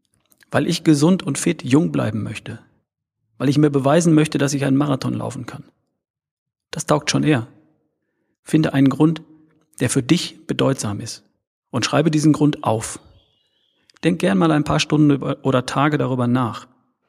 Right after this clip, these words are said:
Spür in dich rein und finde ein Ziel, das groß genug ist, dass es dich magisch anzieht.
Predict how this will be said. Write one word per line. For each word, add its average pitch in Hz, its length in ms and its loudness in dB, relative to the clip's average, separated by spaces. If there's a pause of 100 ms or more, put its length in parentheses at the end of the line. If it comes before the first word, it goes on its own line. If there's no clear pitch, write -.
(320)
Spür - 280 0
in 160 80 2
dich 147 200 -2
rein 139 240 0
und 117 140 -4
finde 160 240 0
ein 135 160 2
Ziel, 139 260 0
das 123 200 -4
groß 151 300 2
genug 170 280 2
ist, 170 260 -6 (480)
dass - 140 -6
es 147 120 -2
dich 135 140 -2
magisch 139 360 2
anzieht. 135 480 -4